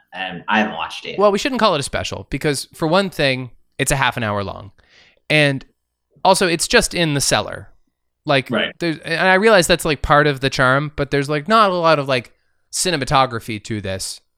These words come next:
Speaker 2: He's just got, like, a couple of good bits about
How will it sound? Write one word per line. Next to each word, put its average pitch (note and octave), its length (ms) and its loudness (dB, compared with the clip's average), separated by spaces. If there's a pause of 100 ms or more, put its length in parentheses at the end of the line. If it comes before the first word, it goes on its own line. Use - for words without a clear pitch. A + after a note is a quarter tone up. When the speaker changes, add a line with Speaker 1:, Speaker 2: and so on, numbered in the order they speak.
(320)
Speaker 2:
He's D#3 240 -2
just - 220 -4
got, C#3+ 240 0
like, C3 160 -6
a A#2+ 60 -12
couple C#3+ 340 -2
of C#3 100 -2
good C3+ 200 0
bits - 440 -4 (100)
about G#2+ 420 0